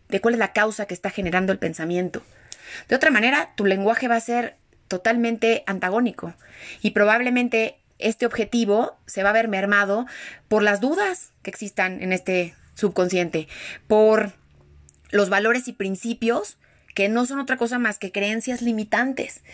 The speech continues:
Y estas creencias limitantes, pues, muchas veces no tenemos ni siquiera conciencia de que existen. ¿Y cuál es el problema de esto? Que, bueno, yo puedo manifestar querer tener un despacho de abogados,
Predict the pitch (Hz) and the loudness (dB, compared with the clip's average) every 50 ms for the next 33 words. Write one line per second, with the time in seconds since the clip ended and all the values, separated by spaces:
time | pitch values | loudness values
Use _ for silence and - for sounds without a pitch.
0 | - - - - - 254 262 269 294 302 294 277 262 254 254 247 269 262 240 233 | -20 -20 -8 -2 0 0 2 2 2 2 2 2 2 2 2 0 -2 -2 -2 -2
1 | 214 208 214 - 233 220 208 - 214 233 - - 196 180 - - - 208 226 214 | -2 -2 0 -2 -2 0 0 -2 -4 -4 -4 -4 -4 -4 -4 -4 -4 -4 -2 -2
2 | 254 233 240 240 233 240 226 240 240 - 240 240 240 240 240 226 202 - - - | -2 -2 -2 -4 -4 -4 -6 -4 -2 -2 0 0 2 2 2 2 0 -2 0 0
3 | 226 233 240 - 202 202 190 - 220 220 220 - 247 220 220 - 214 214 - 240 | 0 0 0 0 -4 -4 -4 -4 -4 -4 -4 -4 -4 -4 -4 -4 -6 -6 -6 -8
4 | 254 247 - 208 185 - - - - - - - - 254 254 302 320 330 311 320 | -10 -10 -10 -10 -10 -12 -14 -16 -14 -14 -8 -4 -4 0 2 2 2 2 2 0
5 | 294 - 262 269 269 269 269 262 277 294 311 - - - - - - - - - | 0 2 2 2 2 2 2 4 2 2 0 0 -4 -10 -10 -10 -12 -16 -4 -2
6 | 262 262 302 302 269 233 285 294 311 320 302 285 240 208 190 185 196 190 - 214 | 2 2 2 2 2 0 -2 0 0 2 2 2 2 2 0 -2 -2 -2 0 0
7 | 208 214 240 - - - _ - 185 190 208 208 208 - 214 214 208 208 208 208 | 0 2 0 -2 -4 -6 _ -2 0 0 0 0 0 0 0 0 0 0 0 0
8 | 190 185 - - 196 - - 208 196 180 175 170 165 - - 120 120 - - - | -2 -2 0 -2 -2 -2 -2 0 0 2 2 0 0 0 -2 -2 -2 -4 -8 -12